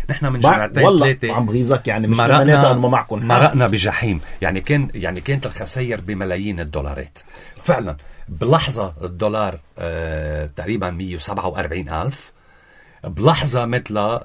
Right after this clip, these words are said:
Speaker 1: الدولار ثمانين ألف وتسعين ألف. يعني كان في، إذا بدك، آه، يعني ضرب جنون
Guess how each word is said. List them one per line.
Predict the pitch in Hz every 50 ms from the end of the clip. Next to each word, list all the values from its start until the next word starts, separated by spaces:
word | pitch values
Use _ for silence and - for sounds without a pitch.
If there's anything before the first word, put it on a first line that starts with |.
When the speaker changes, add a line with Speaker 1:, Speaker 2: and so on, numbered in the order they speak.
| - 104
Speaker 1:
الدولار | 87 87 85 101 101 107 107 107 107 - - - 82 73 - - _ -
ثمانين | 95 82 87 95 80 69
ألف | 85 87 82 - -
وتسعين | 71 71 - - 69 69 69 69 67 76 69
ألف. | 65 - - - - - - - - -
يعني | 87 80 87 82 80 - -
كان | 120 127 127
في، | 120 - - 127 117 95 113
إذا | 98 98 101 92
بدك، | 85 110 120 110 98 104 98 90 78 - - -
آه، | - 92 85 85 82 80 80 76 - - - - - - _ _ -
يعني | 82 80 87 85 78
ضرب | 76 120 123 135 135 107 113
جنون | 85 90 107 107 98 95 104 120 131